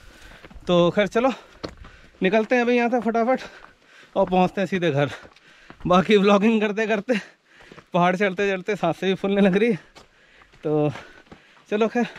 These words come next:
कोई नहीं, बढ़ते हैं अभी सीधे घर के लिए अब।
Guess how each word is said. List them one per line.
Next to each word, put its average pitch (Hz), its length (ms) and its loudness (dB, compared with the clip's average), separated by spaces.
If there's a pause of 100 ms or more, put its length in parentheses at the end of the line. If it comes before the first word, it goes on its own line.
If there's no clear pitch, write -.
(280)
कोई 202 180 0
नहीं, 233 120 0 (800)
बढ़ते 175 220 0
हैं 160 80 2
अभी 151 80 0
सीधे 156 220 -2
घर 139 140 -2
के 143 100 -8
लिए 135 100 -2
अब। 120 60 -6